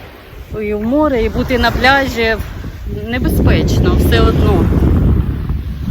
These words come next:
Вода, вам скажу, градусів тринадцять. Ну, я потім напишу ще точну температуру. Ну, ось зайти можна. Зайти можна. Ах. <laughs> Занирну я, пропливу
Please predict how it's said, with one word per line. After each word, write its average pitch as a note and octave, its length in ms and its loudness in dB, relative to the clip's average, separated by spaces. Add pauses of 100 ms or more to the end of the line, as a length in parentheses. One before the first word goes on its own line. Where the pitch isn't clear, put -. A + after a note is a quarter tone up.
(140)
Вода, B3+ 300 0
вам C4+ 180 -2 (140)
скажу, C4 300 -4
градусів B3 720 -4 (420)
тринадцять. G#3 680 -2
Ну, B3 60 -4
я A#3+ 140 -2
потім B3 340 -2 (380)
напишу A3 440 -4
ще - 280 -4
точну F#3 400 -4
температуру. G3 720 -4
Ну, A#3+ 80 -2
ось B3+ 180 -2
зайти C#4+ 340 -2
можна. E3+ 520 -2 (760)
Зайти A3+ 340 -4
можна. C4+ 540 -4 (680)
Ах. C#4+ 280 -6 (1160)
<laughs> F4 120 2 (1080)
Занирну A#3+ 540 -4
я, A#3 180 -2 (140)
пропливу C4 560 -2